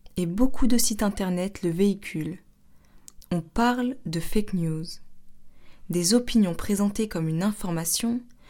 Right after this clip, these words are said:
nous donnent une image faussée du monde. Une expression est née.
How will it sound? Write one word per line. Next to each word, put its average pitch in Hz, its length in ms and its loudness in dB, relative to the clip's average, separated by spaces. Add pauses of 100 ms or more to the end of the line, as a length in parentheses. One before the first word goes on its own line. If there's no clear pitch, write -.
(260)
nous 208 160 8
donnent 240 360 6
une 190 160 4
image 202 600 -2
faussée - 600 4
du 190 140 2
monde. 151 340 -4 (880)
Une 196 140 6
expression 233 580 4
est 180 80 0
née. 160 240 -2